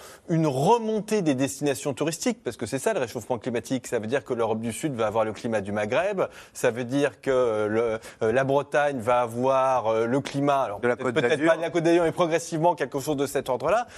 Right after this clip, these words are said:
Speaker 1: Donc il est absolument logique, me semble-t-il, que vous, c'est très progressif, hein, mais que vous ayez un glissement géographique du tourisme esti-, estival notamment.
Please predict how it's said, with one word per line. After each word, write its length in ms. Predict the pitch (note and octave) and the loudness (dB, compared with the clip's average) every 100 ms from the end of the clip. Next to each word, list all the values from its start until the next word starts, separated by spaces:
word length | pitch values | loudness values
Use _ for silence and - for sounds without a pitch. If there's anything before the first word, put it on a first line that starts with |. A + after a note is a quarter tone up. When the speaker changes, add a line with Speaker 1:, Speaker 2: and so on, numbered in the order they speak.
| - | -4
Speaker 1:
Donc 180 | F3+ G3 | -2 0
il 120 | F#3+ | 2
est 40 | E3 | 0
absolument 680 | D3+ - E3+ D3+ D3 C3+ - | 0 -2 0 2 2 0 0
logique, 640 | B2+ C#3 E3 D3+ F#3 - | 0 2 2 2 -2 -2
me 140 | A#2+ | -6
semble-t-il, 500 | A2+ C3 B2 C3+ B3 | -4 -4 -4 -2 -4
que 80 | A#3 | -2
vous, 120 | B2 - | -6 -6
c'est 180 | - - | -12 -8
très 180 | - A2+ | -6 -4
progressif, 480 | A2+ F3+ A#3 A3 | -2 -2 -2 0
hein, 100 | D#3 D3+ - - - | 0 -2 -8 -8 -2
mais 140 | C3+ | 0
que 140 | - | 2
vous 340 | D#3+ A#2+ C3 A#2+ | -2 0 -2 -2
ayez 240 | C3 G#3 | 0 2
un 160 | D#3+ B2+ | 0 0
glissement 680 | A#2 D3 G3 A3 - G#3 G3+ | -2 0 2 0 -2 -2 -2
géographique 520 | D#3 C3 C3 - F3+ | -2 -2 -4 -8 -10
du 140 | D3+ | -10
tourisme 320 | C3+ C#3+ D#3 C3 | -8 -6 -6 -8
esti-, 200 | - - | -12 -12
estival 380 | B2+ - C#3 G#2 | -10 -6 -4 -4
notamment. 320 | G2 G2+ F2+ | -6 -12 -14